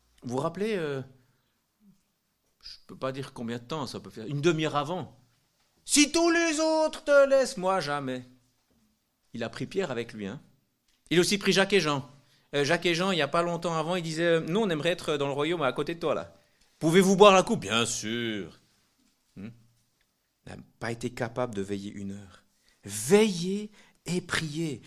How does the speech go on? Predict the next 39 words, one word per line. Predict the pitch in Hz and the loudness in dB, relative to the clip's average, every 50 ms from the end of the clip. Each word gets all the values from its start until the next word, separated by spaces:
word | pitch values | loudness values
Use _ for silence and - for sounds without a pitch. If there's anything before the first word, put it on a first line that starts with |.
| - - - - | -20 -20 -12 -6
afin | - 165 165 - 233 220 | -4 -4 0 4 4 6
de | 208 202 | 6 6
ne | 190 | 6
pas | 160 - - 233 202 208 | 6 4 4 6 6 4
entrer | 202 202 - 208 214 | 2 2 2 2 2
en | 208 202 | 2 2
tentation. | 196 196 196 190 185 175 - - 185 175 151 - - - - - | 2 2 2 2 2 2 0 0 -2 -2 -4 -6 -8 -12 -2 2
L'esprit | 190 240 226 - - - - 233 226 | 4 4 4 4 2 0 2 4 4
est | 220 | 4
bien | 185 165 175 247 233 | 4 4 4 2 4
disposé, | 196 208 196 - - 196 190 170 165 180 | 2 2 -2 0 2 2 2 2 2 2
mais | 170 175 180 | 0 2 2
la | 180 190 | 2 2
chair | 185 - - - 214 220 220 208 180 165 | 2 2 2 2 0 0 -2 -4 -4 -6
est | 180 | -10
faible. | 170 - - 208 208 196 170 110 69 - _ _ _ _ _ _ _ _ _ _ _ _ _ _ _ _ _ _ _ _ _ _ - | -10 -10 -8 -8 -8 -8 -10 -14 -16 -18 _ _ _ _ _ _ _ _ _ _ _ _ _ _ _ _ _ _ _ _ _ _ -10
Donc | 156 135 | -6 -2
Jésus | 139 170 165 170 190 | -2 0 0 0 -2
connaissait | 196 190 180 185 196 190 - 240 240 | 0 0 2 2 2 2 4 4 4
l'orgueil | 208 185 175 170 180 165 147 | 4 2 0 0 0 0 0
de | 143 | 0
ces | 139 - 147 139 | -2 -2 -2 -4
trois. | 135 - 143 143 135 117 107 - - - - | -4 -2 -2 0 0 0 -2 -8 -16 -12 -6
Il | - 170 | -2 0
les | 190 175 170 | 2 4 6
a | 202 196 | 4 4
pris | - - 226 226 | 4 2 2 4
avec, | 220 208 196 196 185 - - - - _ _ _ _ _ _ _ _ _ _ _ _ _ _ _ _ _ _ | 4 4 4 2 0 0 -4 -12 -18 _ _ _ _ _ _ _ _ _ _ _ _ _ _ _ _ _ _
pas | - 170 170 | -10 -10 -10
pour | 170 - 123 123 | -8 -8 -6 -6
leur | 113 110 - | -6 -6 -8
faire | - 113 101 | -10 -12 -10
du | 101 104 | -8 -8
mal. | 98 90 - - - _ _ _ _ _ _ _ _ _ _ - | -10 -10 -12 -16 -20 _ _ _ _ _ _ _ _ _ _ -12
Moi, | 104 101 | -10 -8
je | |
suis | - 131 | -8 -6
sûr | - - 165 165 | -6 -6 -6 -4
que | - | -4